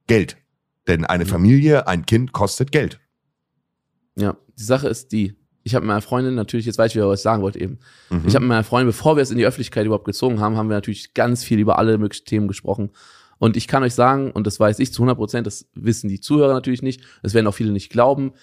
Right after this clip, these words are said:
Speaker 2: weil, ähm, ja, ihr uns halt einfach privat nicht kennt, so wie ich halt meine Freundin kenne.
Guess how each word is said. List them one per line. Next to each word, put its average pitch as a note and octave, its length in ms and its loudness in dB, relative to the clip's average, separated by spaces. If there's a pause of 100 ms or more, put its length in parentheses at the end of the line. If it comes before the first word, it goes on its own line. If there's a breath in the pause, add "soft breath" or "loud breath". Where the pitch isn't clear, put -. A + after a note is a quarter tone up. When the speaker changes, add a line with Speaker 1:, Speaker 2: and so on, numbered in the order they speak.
(220 soft breath)
Speaker 2:
weil, G#2+ 500 2
ähm, G2+ 420 -2 (280)
ja, A2 240 2
ihr A2 160 0
uns G#2+ 120 -2
halt A2+ 120 -2
einfach G2 220 -6
privat G2+ 280 -4
nicht - 160 -10
kennt, B2+ 300 -4 (920 soft breath)
so A#2+ 340 4
wie A2+ 140 2
ich B2 320 -2
halt A2+ 120 4
meine A#2 160 0
Freundin B2+ 320 -2
kenne. B2+ 360 -6